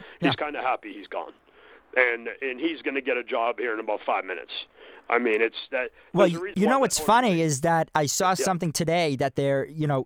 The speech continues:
Speaker 1: there is a, you know, of course anything's possible, but, uh, that the Patriots could actually
Speaker 2: Nice of you
Speaker 1: scoop
Speaker 2: to
Speaker 1: up.
Speaker 2: get in the Kevin, the Kevin Garnett, tw-, uh, Kevin Garnett post there. That was nice, Harrison. Good job.
Speaker 1: Was that
Speaker 2: What were
Speaker 1: Ga-
Speaker 2: you saying about, yeah,
Speaker 1: I
Speaker 2: the,
Speaker 1: don't know.
Speaker 2: any, anything is possible.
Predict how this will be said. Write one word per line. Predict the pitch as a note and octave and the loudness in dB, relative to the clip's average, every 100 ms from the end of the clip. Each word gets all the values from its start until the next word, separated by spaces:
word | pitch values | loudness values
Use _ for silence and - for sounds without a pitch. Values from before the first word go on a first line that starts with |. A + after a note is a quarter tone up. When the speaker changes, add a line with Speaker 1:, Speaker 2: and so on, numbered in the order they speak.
| - | -2
Speaker 1:
there | D3+ D3+ | 0 2
is | F3+ D3+ | 0 -2
a, | C3+ - | -8 -8
you | C#3+ D3 | -8 -4
know, | A#2+ F#2+ _ _ _ - | -2 -4 _ _ _ -10
of | A#2+ - - | -10 -10 -8
course | E3+ D3+ C3+ | -2 0 0
anything's | C3+ B2 B2+ | -2 -2 -4
possible, | - B2+ A#2+ C3+ C3 | -2 -2 -2 -2 -4
but, | A2 G#3 - - - - - - _ - | 0 0 -2 -8 -20 -20 -20 -20 _ -2
uh, | D3 C#3+ | 0 0
that | C#3 D#3+ - - | 0 0 0 -2
the | |
Patriots | E3 G#3+ C4+ F4 F3 - - - - | 0 2 2 0 0 -2 -6 -8 -4
could | F3 D3+ | -2 2
actually | D3 - C#3 | 0 0 -2
Speaker 2:
Nice | - | -2
of | - | 0
you | F#3 | 0
Speaker 1:
scoop | |
Speaker 2:
to | F3 | 2
Speaker 1:
up. | D#3 | 0
Speaker 2:
get | D3 | 0
in | C#3+ | -10
the | C3 - | -12 -8
Kevin, | D3+ C3 B2+ | -8 -8 -6
the | B2 | -4
Kevin | B2 D3 B2+ A#2+ | -2 -4 -6 -4
Garnett, | A2+ G#2+ G#2 - | -2 -2 -4 -8
tw-, | - A2 | -12 -12
uh, | G#2+ - | -12 -2
Kevin | C3 A2+ | 0 0
Garnett | G#2 G2 G2+ G2 | 0 0 0 -4
post | - F#2+ - | -6 -8 -8
there. | - E2+ | -10 -6
That | F#2 | -4
was | F#2+ F2+ | -6 -4
nice, | F#2+ E2 - - _ | -4 -4 -8 -16 _
Harrison. | F#2+ F2 E2+ E2 | -4 -4 -4 -8
Good | - C4 | -8 -8
job. | - C3+ - | -8 -8 -2
Speaker 1:
Was | F3+ A3 | -2 2
that | C4 | 2
Speaker 2:
What | C#3 | 2
were | D3+ | -2
Speaker 1:
Ga- | |
Speaker 2:
you | - | -4
saying | D#3 D3 | -6 -4
about, | C#3 A2+ _ - | -6 -8 _ -8
yeah, | A2+ F#2 _ - | -6 -6 _ -18
Speaker 1:
I | G2 | -6
Speaker 2:
the, | |
Speaker 1:
don't | B2 B2 | -4 -4
know. | C#3+ | -4
Speaker 2:
any, | C#3+ C#3+ | -6 -6
anything | D3 C#3+ C#3 C3+ | -8 -8 -6 -6
is | B2 | -4
possible. | - A#2+ G#2+ - G#2 | 0 0 -2 -6 -12